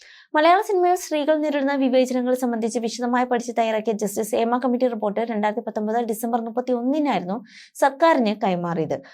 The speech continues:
മുഖ്യമന്ത്രി പിണറായി വിജയന് നേരിട്ട് നൽകിയ റിപ്പോർട്ടിൽ ഇരുന്നൂറ്റി തൊണ്ണൂറ്റി അഞ്ച് പേജുകളാണുള്ളത്.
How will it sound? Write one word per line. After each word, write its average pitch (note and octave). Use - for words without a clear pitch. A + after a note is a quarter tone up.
മുഖ്യമന്ത്രി A3+
പിണറായി A#3
വിജയന് A#3+
നേരിട്ട് C4+
നൽകിയ C4
റിപ്പോർട്ടിൽ B3+
ഇരുന്നൂറ്റി B3
തൊണ്ണൂറ്റി B3+
അഞ്ച് B3
പേജുകളാണുള്ളത്. G#3